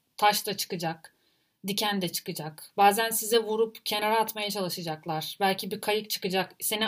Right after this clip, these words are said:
içeri alıyor gibi yapacak. <laughs> Sonra aşağı atacak tekrar. Böyle şeyler olacak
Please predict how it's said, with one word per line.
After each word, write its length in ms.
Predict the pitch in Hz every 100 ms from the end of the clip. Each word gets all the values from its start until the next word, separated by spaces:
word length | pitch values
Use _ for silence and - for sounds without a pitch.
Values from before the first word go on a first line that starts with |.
| 214 -
içeri 300 | - 214 220
alıyor 260 | 214 226
gibi 240 | 220 180 180
yapacak. 480 | 190 240 254 247 302 302 - -
<laughs> 360 | 202 - -
Sonra 280 | - 247 262
aşağı 300 | 233 202 247
atacak 460 | 240 190 196 208 - 147
tekrar. 440 | 277 233 202 220 320 - _ - - _ _ _ _ _ _ -
Böyle 220 | 254 311
şeyler 220 | 294 349
olacak 460 | 370 349 320 381